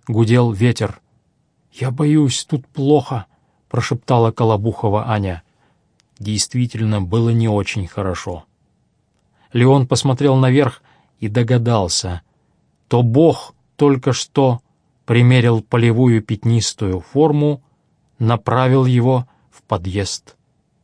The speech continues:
Вдоль стены, вверх, оставляя по центру столб пустоты,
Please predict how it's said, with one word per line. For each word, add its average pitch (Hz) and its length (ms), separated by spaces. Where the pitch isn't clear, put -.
Вдоль 135 520
стены, 139 680
вверх, 113 680
оставляя 131 680
по 127 120
центру 127 460
столб 123 540
пустоты, 143 680